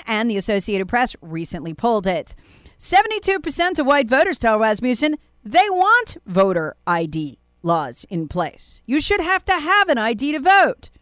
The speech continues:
Seventy-two percent of whites. Huh, what is it for black people? Seventy percent. Almost statistically identical? Uh-huh.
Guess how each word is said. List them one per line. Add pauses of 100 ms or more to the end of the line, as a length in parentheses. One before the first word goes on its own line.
(140)
Seventy-two
percent
of
whites. (340)
Huh,
what
is
it
for
black
people? (440)
Seventy
percent. (1080)
Almost
statistically
identical? (760)
Uh-huh.